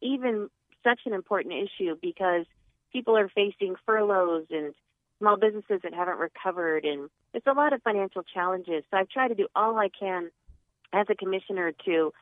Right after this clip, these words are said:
ensure that we're protecting Arizonans and we don't have disconnections, and, uh, was, uh, proud to be able to, to push forth a forty million dollar rebate to A P S and T E P customers,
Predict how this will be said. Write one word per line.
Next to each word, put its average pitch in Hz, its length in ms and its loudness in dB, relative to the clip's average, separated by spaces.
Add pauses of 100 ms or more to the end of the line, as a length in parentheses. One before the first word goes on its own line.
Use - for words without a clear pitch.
(320)
ensure 208 500 6
that 196 140 0
we're 190 100 0
protecting 196 560 -6
Arizonans 175 600 -2
and 151 80 -16
we 156 80 -6
don't 175 240 -2
have 160 180 -4
disconnections, 170 880 -2
and, 139 220 -6 (440)
uh, 160 120 6
was, 180 200 6 (280)
uh, 143 140 6 (160)
proud 208 260 6
to 202 60 -6
be 190 140 4
able 185 200 0 (140)
to, 175 280 -2 (180)
to 180 200 -4
push 214 140 0 (120)
forth 185 300 2
a 165 160 -4
forty 208 300 -2
million 185 360 -2
dollar 170 320 0
rebate 190 540 -2
to - 60 -18
A - 280 -2
P 185 120 -2
S 175 140 -2 (120)
and - 160 -20
T - 60 -14
E - 220 -10
P 226 140 -8
customers, 202 640 -2